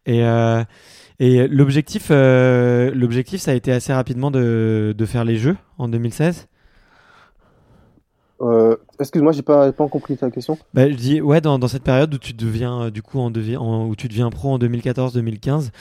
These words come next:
Speaker 1: euh,
Speaker 2: Oui.
Speaker 1: l'objectif principal, j'imagine, c'est les Jeux. Est-ce que toi,
Speaker 2: Ouais,
Speaker 1: t'avais
Speaker 2: c'est les Jeux, ouais.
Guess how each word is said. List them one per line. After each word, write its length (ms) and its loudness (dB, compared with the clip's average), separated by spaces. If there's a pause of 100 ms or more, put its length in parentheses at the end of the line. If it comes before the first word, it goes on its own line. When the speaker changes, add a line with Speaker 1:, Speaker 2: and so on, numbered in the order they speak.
(240)
Speaker 1:
euh, 300 0
Speaker 2:
Oui. 80 8
Speaker 1:
l'objectif 380 0
principal, 420 -4
j'imagine, 380 -4
c'est 120 -6
les 140 0
Jeux. 180 0 (460)
Est-ce 120 -6
que 60 -20
toi, 120 2
Speaker 2:
Ouais, 40 2
Speaker 1:
t'avais 320 4
Speaker 2:
c'est 200 2
les 160 4
Jeux, 180 2
ouais. 180 0